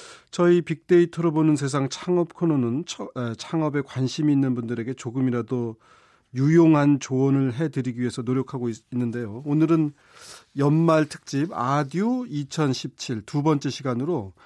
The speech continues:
이천십칠 년을 달군 화제의 키워드 창업 시장을 중심으로 한 해를 정리해보고, 새해 이천십팔 년도 유망 분야를 전망해보도록 하겠습니다. 네,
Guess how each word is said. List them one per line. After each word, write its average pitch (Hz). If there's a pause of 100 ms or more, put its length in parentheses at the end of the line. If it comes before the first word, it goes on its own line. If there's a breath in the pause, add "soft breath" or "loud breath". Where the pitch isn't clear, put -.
(200 soft breath)
이천십칠 156
년을 170
달군 147
화제의 190
키워드 127
창업 202
시장을 160
중심으로 123
한 170
해를 139
정리해보고, 120 (720 soft breath)
새해 190
이천십팔 175
년도 180
유망 156
분야를 135
전망해보도록 113
하겠습니다. 95 (1300)
네, 147